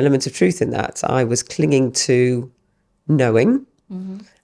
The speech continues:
Speaker 1: and needing to know, even when I didn't. <laughs> And, um, and so I guess that, um, meant there was no room for curiosity, for questions, for exploration.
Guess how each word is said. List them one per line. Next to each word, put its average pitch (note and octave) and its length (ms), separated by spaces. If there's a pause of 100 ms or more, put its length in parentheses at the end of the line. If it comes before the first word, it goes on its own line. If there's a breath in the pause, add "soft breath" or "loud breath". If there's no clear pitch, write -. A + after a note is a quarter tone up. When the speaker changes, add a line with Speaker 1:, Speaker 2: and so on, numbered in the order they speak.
Speaker 1:
and C3 180
needing C3 260
to B2+ 160
know, B2 440
even B2+ 280
when A#2+ 180
I A#2+ 120
didn't. C#3 480 (180)
<laughs> G#3 180
And, B2+ 380
um, C3 460 (1700 loud breath)
and C3 180
so C3+ 140
I B2+ 60
guess B2+ 300
that, - 460 (100)
um, B2 500 (180)
meant C#3+ 160
there C#3+ 80
was C#3 160
no C#3+ 160
room C3 320
for A#2+ 320
curiosity, E3 840
for C3+ 220
questions, C3+ 840
for B2 200
exploration. B2+ 960